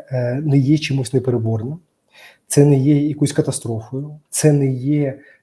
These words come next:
тим, що Російська Федерація зможе використати прям собі на користь. Ну, тому що ми пам'ятаємо перший, е, президентський строк Трампа.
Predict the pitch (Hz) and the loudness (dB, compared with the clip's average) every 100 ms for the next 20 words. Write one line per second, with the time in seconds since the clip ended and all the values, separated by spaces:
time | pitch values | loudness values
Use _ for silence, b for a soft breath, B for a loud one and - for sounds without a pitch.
0 | _ 165 156 - - 139 135 131 123 123 | _ 2 2 -2 -6 -2 0 0 -4 -10
1 | 151 117 117 135 135 127 127 139 123 120 | -12 -12 -8 -6 -6 -8 -8 -8 -6 -8
2 | 120 113 120 139 131 117 117 - 120 123 | -8 -4 -4 -4 -6 -8 -12 -14 -12 -10
3 | 117 - 117 123 113 113 107 131 - _ | -10 -8 -4 -4 -4 -8 -10 -10 -16 _
4 | _ 117 110 - 110 110 127 131 117 117 | _ -10 -10 -8 -8 -2 0 0 -2 -4
5 | 120 113 135 - 113 110 - - 120 113 | -4 -2 -2 -2 -6 -14 -18 -20 -16 -10
6 | 110 110 123 120 120 110 - - 113 - | -8 -8 -6 -6 -8 -10 -12 -12 -14 -2
7 | 123 107 175 | 0 0 -4